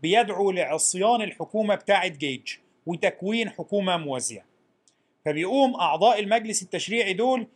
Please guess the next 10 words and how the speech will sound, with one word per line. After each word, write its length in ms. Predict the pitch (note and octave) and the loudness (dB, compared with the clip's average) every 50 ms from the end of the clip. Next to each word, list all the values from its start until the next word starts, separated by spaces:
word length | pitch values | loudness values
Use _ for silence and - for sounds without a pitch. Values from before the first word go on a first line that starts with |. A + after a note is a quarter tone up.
| _ _ - | _ _ -8
يقولوا 280 | D#3+ F#3 G3+ B3 B3 G#3 | -4 -2 0 2 2 2
خلاص 520 | - E3+ D#3+ C3 A2+ - - - - - _ _ _ _ _ - D#3+ | 0 0 -2 -2 -4 -6 -8 -10 -10 -12 _ _ _ _ _ -10 -8
إحنا 240 | - F#3 F3 D#3 | -6 -4 -2 -2
هنعتبر 460 | D3+ C#3 A#2+ - - G#3+ A3 G#3+ F#3+ D#3+ | -2 -2 -2 0 0 0 0 0 -2 -4
نفسنا 500 | C#3+ - - - - A#3 A#3 A3+ G#3 F#3 | -6 -6 -6 -4 -4 0 0 0 0 0
مؤتمر 720 | D#3+ D#3 D3+ - - - A3 A3+ A3+ A#3 A3+ G#3 - - _ _ _ _ | -2 -6 -12 -6 0 2 2 4 6 6 4 4 2 -4 _ _ _ _
ممثل 540 | - D#3 E3 F#3 A3 A3 A3 - - F#3 D3 | -8 -4 0 0 0 0 -2 -6 -8 -6 -4
عن 220 | B2 C3 F3 G3+ F#3+ | -4 -4 -4 -4 -4
سكان 500 | - - D3 - - F#3+ G3+ G3+ F#3+ E3+ | -6 -8 -10 -4 0 0 2 2 2 0
ماساتشوستس، 880 | F3 F3 - - E3 - - - - - - G#2+ - - - - - | 0 0 0 -2 -4 -4 -6 -6 -6 -6 -6 -6 -6 -8 -8 -8 -8